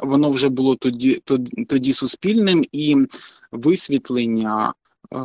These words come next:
груп населення, які тривалий час екзотувалися, стигматизувалися, дискримінувалися, е,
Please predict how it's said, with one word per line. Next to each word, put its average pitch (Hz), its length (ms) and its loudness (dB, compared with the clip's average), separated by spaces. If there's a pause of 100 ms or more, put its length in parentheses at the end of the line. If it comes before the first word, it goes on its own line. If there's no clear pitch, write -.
(200)
груп 160 320 0
населення, 151 680 4
які 127 400 2
тривалий 131 480 2
час - 320 -2
екзотувалися, 127 1120 0
стигматизувалися, 123 1200 0
дискримінувалися, 120 1200 0
е, 117 40 -4